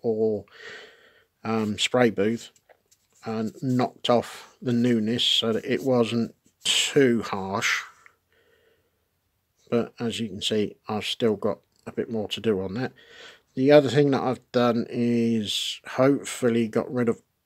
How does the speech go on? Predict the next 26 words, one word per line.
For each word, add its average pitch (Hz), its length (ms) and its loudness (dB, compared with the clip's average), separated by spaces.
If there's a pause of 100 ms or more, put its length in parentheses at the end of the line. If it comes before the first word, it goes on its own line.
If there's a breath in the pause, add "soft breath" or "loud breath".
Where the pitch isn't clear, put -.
(180)
the 123 100 -4
seam 120 420 2
line 117 440 2 (680 loud breath)
that's - 300 -6 (140)
along 113 340 0
the, 107 480 -2
along 110 300 -2
the 98 80 -6
chain 123 420 2 (1600 soft breath)
on 104 160 -12 (120)
both 110 200 -4
sides. 113 640 -2 (1000 soft breath)
I'll 107 220 -8
have 110 220 -10
another 107 340 -4
look 104 220 -4
at - 80 -16
that 104 220 -10 (120)
and 107 180 -12 (1200 soft breath)
if 107 180 -8
necessary 101 540 -6
go 107 160 -2
over 95 240 -4
it 67 80 -10
again. 127 340 0 (1900 loud breath)
Uh, 113 320 -6